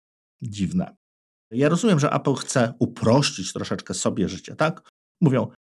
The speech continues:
mamy funkcjonalność, która wchodzi tylko i wyłącznie w tych dwóch modelach, y, y, iPadów, wreszcie nie.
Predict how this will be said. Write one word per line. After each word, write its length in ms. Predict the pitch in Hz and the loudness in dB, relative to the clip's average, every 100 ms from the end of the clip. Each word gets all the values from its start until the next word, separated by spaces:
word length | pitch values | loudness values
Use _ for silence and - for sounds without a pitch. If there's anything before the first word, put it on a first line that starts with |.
| _ _ _ 185 | _ _ _ 2
mamy 340 | 196 196 185 | 4 6 4
funkcjonalność, 680 | 185 143 151 147 156 147 143 | 4 2 2 4 4 4 0
która 320 | - 127 120 | -2 2 2
wchodzi 360 | - 123 117 110 | 2 -2 0 -2
tylko 260 | 127 123 | -2 -2
i 60 | 98 | -2
wyłącznie 380 | 113 113 117 98 | -2 -4 -4 -4
w 80 | |
tych 280 | - 110 - _ _ _ _ _ - | -2 -4 -4 _ _ _ _ _ -14
dwóch 360 | 101 117 - | -2 0 2
modelach, 540 | 101 98 92 92 - - | 0 2 2 2 -2 -4
y, 40 | 92 92 90 - 98 95 90 87 85 87 - | 0 0 -2 -4 0 0 0 -2 -4 -6 -4
y, 40 | |
iPadów, 440 | 95 151 151 139 - | -2 2 2 0 -2
wreszcie 480 | 104 135 135 - 98 | 0 0 0 -2 0
nie. 260 | 90 - | 0 -2